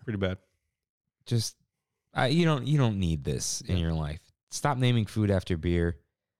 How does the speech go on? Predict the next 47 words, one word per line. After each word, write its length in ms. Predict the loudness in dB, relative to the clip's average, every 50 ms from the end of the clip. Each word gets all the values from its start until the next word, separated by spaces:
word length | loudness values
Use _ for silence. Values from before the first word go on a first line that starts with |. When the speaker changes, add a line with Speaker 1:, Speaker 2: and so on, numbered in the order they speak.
| _ _ _ _ _ _ _ _ _ _ -4
Speaker 2:
because 400 | -2 0 2 2 2 0 -2 -8 _ _ _ _ _ _ _ _ _ _ _ _ _ _ _ _ _ -2
we 120 | 0 0
get 280 | 2 2 2 2 0 -2
it. 160 | -4 -6 -4
People 260 | -4 -2 0 0 0
like 220 | 2 0 -2 -2
beer. 240 | -4 -4 -4 -4 -6 -10 -20
It's 200 | -18 -12 -6 -2
not, 280 | 0 2 2 2 2 0 -2
it's, 180 | -6 -6 -2 0
it's 200 | -2 0 2 2
a 40 | 0
Speaker 1:
<laughs> 0 |
Speaker 2:
meme 420 | 2 2 2 2 2 0 -2 -4 -4
now. 220 | -6 -8 -8 -8
It's 100 | -6 -4
not 100 | -2 0
even 220 | 2 2 4 4
Speaker 1:
It 40 | 4
Speaker 2:
like, 80 | 4 2
Speaker 1:
is. 100 | 2 2
Speaker 2:
you 60 | 2
know, 180 | 2 2 0 0
just 240 | 0 -2 -2 -2 0
Speaker 1:
Well, 160 | 0 0 2
I 100 | 2 2
drink 220 | 2 0 0 0
Speaker 2:
get 140 | 0 0 0
over 120 | 0 -2 -2
it. 60 | -2
Speaker 1:
I 0 |
P 340 | 0 0 0 0 0 -2 -6
As. 160 | -10 -14 -8 -2
Speaker 2:
Yeah. 260 | 0 0 2 0 -2 -6 -12 _ _ _ _ _ _ _ _ _ _ _ _ -2
Ugh. 360 | -2 0 -2 -2 -4 -6 -10 -12 _ _ _ _ _ -12 -6 -4
Speaker 1:
<laughs> 80 | -4 -4 -4 -8 -20 -20 _ _ _ _ _ _ -12 -10
Speaker 2:
I 40 | -10
hate 280 | -8 -8 -8 -10 -10 -10
I 100 | -12 -12 -10
P 240 | -10 -10 -10 -8 -8
As, 100 | -8 -8
man. 100 | -6 -2 -2
Speaker 1:
I 40 |
love 240 | 0 0 0 -2 -2
I 80 | -4 -6
P 160 | -8 -8 -8 -8
As. 140 | -10 -12